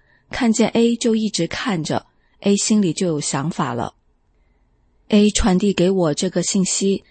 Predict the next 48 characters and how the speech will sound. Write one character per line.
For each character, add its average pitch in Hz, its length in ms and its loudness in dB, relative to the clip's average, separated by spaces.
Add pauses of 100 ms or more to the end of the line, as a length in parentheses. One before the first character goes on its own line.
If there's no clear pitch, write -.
(180)
当 254 160 0
时 254 140 2
我 208 140 4
还 185 120 -2
没 165 160 0
多 220 200 0
想， - 320 -2 (360)
可 - 140 -4
是 - 140 0
A 196 180 2
晚 160 180 0
上 175 240 0
五 165 120 -4
点 143 200 -2
多 180 220 -2
走 135 220 -4
了 143 120 -4
以 156 140 -6
后， 143 340 -4 (260)
我 151 100 -2
心 190 200 -2
里 156 140 -2
就 160 220 -2
泛 180 260 -4
起 - 160 -6
了 139 120 -6
一 165 120 -4
股 143 180 -2
物 165 220 0
质， - 260 -2 (380)
慢 226 220 0
慢 175 180 -2
扩 165 220 0
散， - 340 -4 (240)
一 190 140 -4
直 165 120 -4
到 165 220 -2
全 143 300 -6
身。 185 340 -2 (1040)
这 254 160 -2
是 254 160 0
一 233 100 0
种 143 220 -2
叫 170 240 0
怕 214 360 -4
的 151 120 -4
物 147 180 -6
质， - 300 -6